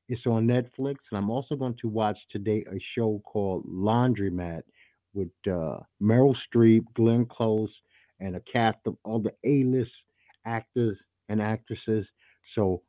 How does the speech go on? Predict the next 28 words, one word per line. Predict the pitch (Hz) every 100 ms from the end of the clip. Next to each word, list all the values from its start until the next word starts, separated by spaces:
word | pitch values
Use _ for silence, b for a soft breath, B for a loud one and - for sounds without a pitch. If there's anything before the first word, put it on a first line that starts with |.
| _
I'm | 101 104
going | 107 107 98 -
to, | 107 95
uh, | 87 87 - -
get | 98 120
into | 113 - 107
that | 104 104 -
today. | 104 107
They're | 107 104
both | 127 123
Netflix. | 104 107 110 - 120 127 135 _ _ _ _ _ _ _ _ _ _ _ _ _ _ _ _ _ 151
We | 208
have | 240 170
a |
guy | 110 117 110 80 78 _ _
from | 101 101
New | 127
York. | 117 110 80
He's | 110 101
a, | 90 - 107
a | 98
congressional | - 104 104 123 127 143 127 - _ _
candidate. | - 123 104 82 85 78 - _ b b b -
His | 104
name | 123 143 123
is |
Jamal | 98 98 92 104 113 110
Bowman. | 95 101 98 85 71